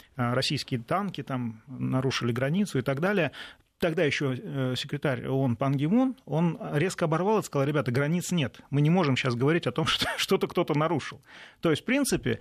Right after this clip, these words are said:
Россия, выплатив долги за советские республики, извините, я щас скажу крамольную фразу, но она имеет право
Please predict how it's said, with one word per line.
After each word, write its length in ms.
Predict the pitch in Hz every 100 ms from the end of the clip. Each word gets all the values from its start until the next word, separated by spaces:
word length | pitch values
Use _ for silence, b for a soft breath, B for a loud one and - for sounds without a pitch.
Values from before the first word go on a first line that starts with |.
| B -
Россия, 380 | 143 - 226
выплатив 460 | 147 180 147 123 120
долги 320 | 135 160 143
за 100 | 110
советские 400 | - 131 117 135
республики, 560 | 135 - 220 139 - - B B
извините, 340 | 135 156 139
я 20 | 123
щас 140 | 135
скажу 240 | - 127 117
крамольную 460 | 131 139 139 135
фразу, 320 | - 196 139
но 160 | 139 170
она 280 | 180 190 170
имеет 300 | 170 180 139
право 460 | - 208 220 127